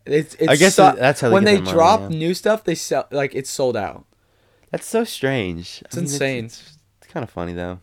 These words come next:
Speaker 2: Whatever.
Speaker 1: Yeah, I, you know, and I bet peop-, and people bought s-, tickets to his shows, and I'm
Speaker 2: Hmm.
Speaker 1: sure he did other stuff beforehand, but it just recently grew really big. When I started, like,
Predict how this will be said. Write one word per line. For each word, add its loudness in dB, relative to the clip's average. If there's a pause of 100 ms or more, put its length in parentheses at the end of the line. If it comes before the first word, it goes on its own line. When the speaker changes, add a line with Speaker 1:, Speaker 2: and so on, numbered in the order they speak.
Speaker 2:
Whatever. -6 (420)
Speaker 1:
Yeah, -6
I, -6 (100)
you -10
know, -10
and -4
I -4
bet -4
peop-, -6
and -10
people -8
bought -8 (540)
s-, -20 (200)
tickets -14
to -12
his -10
shows, -10
and -18 (1160)
I'm -2
Speaker 2:
Hmm. -6
Speaker 1:
sure 2
he 0
did 4
other 2
stuff -10
beforehand, -6
but -2
it -2
just -6
recently -10
grew -8
really -10
big. -12 (1500)
When -6
I -2
started, -4
like, -6